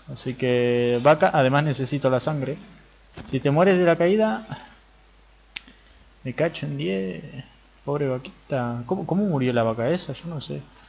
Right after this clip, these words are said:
Este es del biome Soplenty. No sé si se pueden hacer muchas cosas con el, no sé si se pueden hacer cosas literal con el, con el bioma Soplenty. Así que ahí hay otra isla de Thinkers. Mira, nos fuimos hasta la loma del Berindongo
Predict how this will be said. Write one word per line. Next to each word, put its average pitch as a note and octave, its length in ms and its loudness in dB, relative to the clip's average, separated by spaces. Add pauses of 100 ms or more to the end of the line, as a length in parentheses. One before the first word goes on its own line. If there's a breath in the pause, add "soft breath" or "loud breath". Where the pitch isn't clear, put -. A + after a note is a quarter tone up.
(640 soft breath)
Este D#3+ 240 0
es D#3+ 60 6
del C#3+ 140 4
biome C#3 340 0
Soplenty. F#3 880 -2
No E3 160 0
sé A#3+ 160 0
si A#3 140 -2
se F3+ 160 0
pueden F#3 260 2
hacer E3 260 -2
muchas E3+ 340 -2
cosas E3+ 340 0
con D3 240 -2
el, A#2+ 600 0
no D3 140 -2
sé A3+ 180 -2
si A3 80 -10
se - 140 -4
pueden D3+ 240 0
hacer C#3 260 -2
cosas C3+ 360 -2
literal B2+ 460 2
con C3 180 -2
el, A#2 420 -2 (720 soft breath)
con C3+ 160 2
el B2 120 2
bioma B2+ 440 2
Soplenty. C3+ 720 0
Así A#2+ 240 -4
que D3 140 2
ahí C#3 140 6
hay D3+ 160 4
otra C#3+ 200 0
isla C#3 240 2
de C3+ 160 4
Thinkers. F3 600 -4 (800)
Mira, D3 240 -8
nos B2+ 160 -6
fuimos E3+ 280 -2
hasta C#3+ 280 -2
la C3 160 0
loma E3 320 0
del C#3+ 160 0
Berindongo C3 800 -2